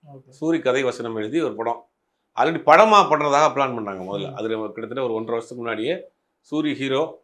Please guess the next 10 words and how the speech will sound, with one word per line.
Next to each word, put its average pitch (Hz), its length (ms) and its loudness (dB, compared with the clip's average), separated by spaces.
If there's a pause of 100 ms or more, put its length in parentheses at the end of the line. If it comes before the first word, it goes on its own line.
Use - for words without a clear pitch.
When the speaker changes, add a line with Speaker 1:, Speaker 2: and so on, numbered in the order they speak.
(160)
Speaker 1:
ம். 151 100 -20
Speaker 2:
விக்ரம், 131 460 -4
அஹ், 110 220 -4
சுகுமாரன் 113 300 -8
டைரக்டர், 117 1040 -6
க-, 113 400 -6
சூரியோட 120 400 -4
கதையில 131 320 -4
ஒரு 147 220 -6
படமா 135 440 2